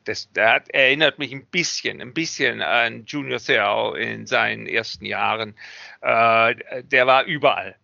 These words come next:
auf dem Feld. Also das war wirklich, also der ist aufgefallen, der ist ins Auge gesprungen, das ist, äh, toll. Also die Leistung,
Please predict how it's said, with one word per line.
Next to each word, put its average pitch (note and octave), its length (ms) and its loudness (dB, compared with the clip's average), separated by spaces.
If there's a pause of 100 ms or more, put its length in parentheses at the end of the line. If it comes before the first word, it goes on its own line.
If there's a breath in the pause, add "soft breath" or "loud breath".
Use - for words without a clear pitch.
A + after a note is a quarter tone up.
auf B2+ 200 -8
dem A#2+ 120 -18
Feld. G2+ 320 -4
Also C3 200 0
das C3+ 200 -4
war C3 200 4
wirklich, B2 380 -8
also A2 180 -6
der G#2+ 280 -4
ist - 260 -4
aufgefallen, A#2 640 0
der G#2 140 -8
ist A2 100 -14
ins A#2+ 300 -12
Auge C#3+ 300 4
gesprungen, G#2+ 520 -12
das G#2+ 220 -8
ist, - 340 -12 (380 loud breath)
äh, A2+ 260 4 (140)
toll. B2+ 320 4
Also A2 240 -4
die C#3 220 -6
Leistung, A#2+ 600 -2